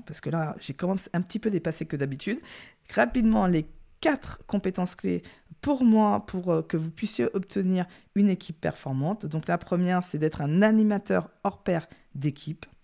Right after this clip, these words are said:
La deuxième, c'est d'avoir une posture de coach.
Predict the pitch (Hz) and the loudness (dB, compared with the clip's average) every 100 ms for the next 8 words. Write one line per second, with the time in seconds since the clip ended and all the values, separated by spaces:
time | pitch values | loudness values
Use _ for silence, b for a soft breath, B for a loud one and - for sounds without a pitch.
0 | B B B B 180 277 240 208 180 180 | B B B B 2 4 4 4 2 0
1 | 190 180 - - 165 139 220 220 190 196 | 2 0 -2 -2 -2 -2 -2 -2 2 2
2 | 175 156 151 - 226 - - 208 175 b | 0 -4 -8 -4 -4 -4 -6 -4 -4 b
3 | _ 135 139 - - 123 - - - - | _ -10 -10 -10 -12 -12 -10 -10 -12 -14